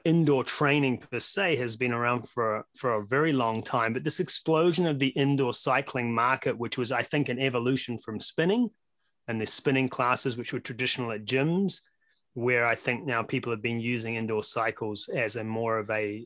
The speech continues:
a fitness tool and quote unquote cross training. And, you know, I hate that term, but, um, you know, so yeah, over the last sort of four years, we've sort of started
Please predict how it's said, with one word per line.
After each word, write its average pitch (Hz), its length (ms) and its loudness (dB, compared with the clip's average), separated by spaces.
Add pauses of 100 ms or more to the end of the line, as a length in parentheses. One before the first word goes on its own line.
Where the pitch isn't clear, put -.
(160)
a 107 140 -6
fitness 139 540 -4
tool 123 580 0 (300)
and 110 500 -2 (560)
quote 127 220 2
unquote 113 420 -2
cross 120 300 -2
training. 110 400 -2
And, 107 120 -6
you 110 100 -4
know, 104 60 -4
I 107 100 -2
hate 113 200 -4
that 113 180 -8
term, 117 380 -2
but, 98 160 -6 (640)
um, 107 480 -2 (580)
you 135 160 -2
know, 104 140 -4
so 143 180 0
yeah, 156 360 4 (320)
over 165 100 2
the 170 80 2
last 156 300 2
sort 156 120 2
of 139 80 0
four 147 220 2
years, 143 340 2
we've 123 100 -8
sort 131 240 0
of 127 120 -10
started 131 340 -2